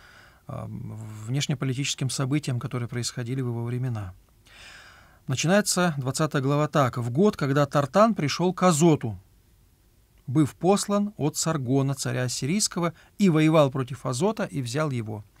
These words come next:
Азот — это Ашдод. Так н-, этот город называется сегодня, так он называется в Библии. Тартан — это, а, титул, это не собственное имя.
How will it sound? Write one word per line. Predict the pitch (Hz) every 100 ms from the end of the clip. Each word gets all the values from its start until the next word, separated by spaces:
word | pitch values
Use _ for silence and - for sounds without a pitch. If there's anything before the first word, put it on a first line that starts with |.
| - - -
Азот — | 139 131 226 143
это | 131
Ашдод. | 147 156 123 117 131 151 - _ _ _ _ _ _ - _ _
Так | - 117
н-, | 139
этот | - 127
город | 131 123
называется | 131 123 117 -
сегодня, | - - 117 151 175
так | 123 120
он | 117
называется | 113 117 107 104 -
в | 104
Библии. | 104 110 120 185 196 _ - - - -
Тартан — | - 190 185 - 147 185 - _ _ _ _ _ -
это, | 147 175 202 202 202 -
а, | 143 139 131 123 123
титул, | - 180 - 196 202
это | 120 131
не | 127
собственное | 123 127 - 143 165 185
имя. | 202 202 214